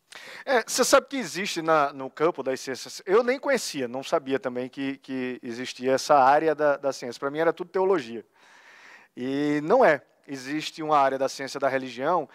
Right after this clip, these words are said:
que vai analisar a religião como um fenômeno social, né? Então, ela não vai adentrar na questão dos, dos,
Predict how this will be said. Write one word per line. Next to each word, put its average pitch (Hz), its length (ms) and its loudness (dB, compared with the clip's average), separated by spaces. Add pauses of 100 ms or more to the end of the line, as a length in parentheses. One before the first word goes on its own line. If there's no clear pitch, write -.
(260)
que 139 140 -12
vai 151 220 4
analisar 151 400 2
a - 20 4
religião 139 360 -6
como 170 200 -10
um 175 40 -12
fenômeno 185 460 -2
social, 175 580 2 (540)
né? 123 140 -8
Então, 147 180 -4
ela 160 140 4
não 175 100 -2
vai 170 160 6
adentrar 156 460 0
na 156 100 0
questão 151 460 -6 (180)
dos, 170 640 -8
dos, 135 320 -12